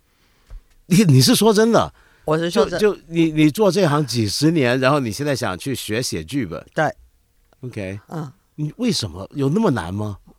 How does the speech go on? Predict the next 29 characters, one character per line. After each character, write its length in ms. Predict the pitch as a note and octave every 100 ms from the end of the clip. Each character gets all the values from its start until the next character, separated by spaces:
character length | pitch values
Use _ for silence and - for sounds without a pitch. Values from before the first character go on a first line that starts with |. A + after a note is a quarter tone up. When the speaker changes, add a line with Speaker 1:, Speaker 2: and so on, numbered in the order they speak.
| _ _ _ _
Speaker 2:
我， 260 | D3 E3 D#3+ -
我， 120 | E3
我， 240 | E3+ F3+ -
我 100 | F#3+
反 180 | - A2+
正 160 | D#3 -
不 80 | G#3
敢 200 | A#2 F#2+
试。 320 | - C#3+ - _ _
如 180 | - F#3
果 160 | D3+
去 480 | B2 - F#3+ D#3+ D3
必 140 | - F3
须 160 | -
要 140 | F3 D3+
做 180 | D#3 C3+
功 220 | D3 D3
课， 240 | - B2+
那 120 | C#3
就 140 | D#3+ D3
可 140 | D3+
以 60 | C#3+
写 180 | - A#2
一 40 |
个 80 | C3
剧 140 | -
本 160 | B2 A2+
出 140 |
来。 60 | -